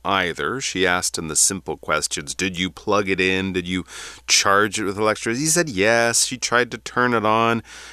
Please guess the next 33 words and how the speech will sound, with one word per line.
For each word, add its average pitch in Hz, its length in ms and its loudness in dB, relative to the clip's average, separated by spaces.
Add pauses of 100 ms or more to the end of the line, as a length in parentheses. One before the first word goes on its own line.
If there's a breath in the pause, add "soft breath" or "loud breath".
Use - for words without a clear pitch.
She - 200 0
did 120 200 4
all 110 160 4
the 104 160 2
other 101 180 4
basic 98 500 0
things 98 440 -2
to - 140 -4
make 90 260 -2
it 85 100 -2
work, 101 360 0
and 87 320 -2
nope, 156 220 2 (100)
no 117 440 2
luck. 107 480 2
So 98 280 2
it 107 180 0
needs 151 400 4
to - 100 -2
be 120 220 -2
repaired, 95 760 0
she - 220 -8
said. 87 400 0
There's 78 240 -6
a - 60 -16
problem 127 420 2
with 117 180 0
it. 127 160 4 (440 loud breath)
We 87 160 -4
can't - 400 0
fix - 340 -2
it - 140 -4 (100)
here, 117 380 4